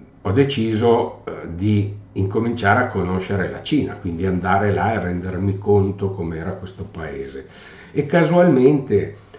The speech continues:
la Camera di Commercio di Milano aveva organizzato una missione imprenditoriale, eh, proprio che toccava alcune città in Cina.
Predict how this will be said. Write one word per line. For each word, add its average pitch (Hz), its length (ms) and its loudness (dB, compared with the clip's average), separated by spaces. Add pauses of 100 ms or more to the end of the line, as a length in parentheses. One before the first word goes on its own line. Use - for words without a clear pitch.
(140)
la 104 120 -4
Camera 123 360 2
di 107 140 0
Commercio 110 540 0
di 98 100 -2
Milano 104 840 2
aveva 117 300 0
organizzato 110 760 0
una 95 140 2
missione 101 580 0
imprenditoriale, 85 1300 -2 (340)
eh, 90 100 -10 (300)
proprio 135 400 2
che 107 540 4
toccava 104 800 2
alcune 98 560 0
città - 680 -8
in 85 200 -12
Cina. 76 520 -10